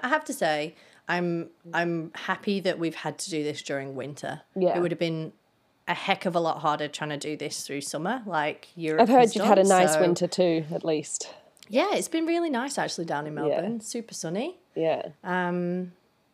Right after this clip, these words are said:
Speaker 1: so yeah, all right. I reckon we can wrap it up there.
Speaker 2: Sweet. All right.
Speaker 1: So yeah, thank you so much for coming on and having a chat.
Speaker 2: Oh, no, thanks for having me. It's been really lovely to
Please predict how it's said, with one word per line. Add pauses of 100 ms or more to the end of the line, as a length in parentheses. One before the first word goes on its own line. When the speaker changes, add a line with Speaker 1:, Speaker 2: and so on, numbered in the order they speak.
(240)
Speaker 1:
so
yeah,
all
right.
I
reckon
we
can
wrap
it
up
there.
Speaker 2:
Sweet. (880)
All
right.
Speaker 1:
So
yeah, (280)
thank
you
so
much
for
coming
on
and
having
a
chat.
Speaker 2:
Oh,
no,
thanks
for
having
me.
It's
been
really
lovely
to